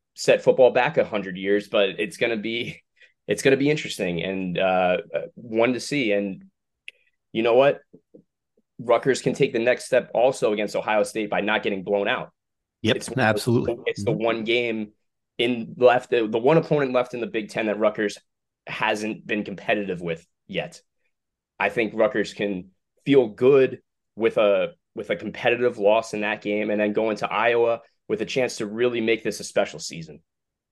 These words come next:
Speaker 2: Yeah, I guess. And someone did ask me, is it our, well, 'cause I wrote, I wrote a really positive column. I think obviously program's trending up. Greg Schiano <laughs> is, is your,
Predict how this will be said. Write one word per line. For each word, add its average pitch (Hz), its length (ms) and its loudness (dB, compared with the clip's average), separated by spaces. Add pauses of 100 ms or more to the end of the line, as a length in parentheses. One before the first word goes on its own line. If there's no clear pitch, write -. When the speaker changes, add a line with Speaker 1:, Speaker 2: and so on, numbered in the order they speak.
(200)
Speaker 2:
Yeah, - 180 -14 (220)
I 151 80 0
guess. 135 280 2 (260)
And 127 100 4
someone 151 180 8
did 117 100 6
ask 107 200 4
me, 101 100 4
is 98 120 4
it 98 80 4
our, 95 220 2
well, 104 160 4 (100)
'cause - 140 -8
I 113 60 2
wrote, 110 180 2
I - 20 0
wrote 117 160 2
a - 20 -4
really 104 260 -2 (300)
positive 117 280 0
column. 107 260 -2
I 113 80 -2
think 101 260 -6
obviously 98 520 -4 (400)
program's 110 360 4
trending 104 300 4
up. 95 240 2
Greg 101 180 0
Schiano 95 560 -4 (120)
<laughs> - 140 -12
is, - 160 -4 (160)
is 92 220 0
your, 95 280 2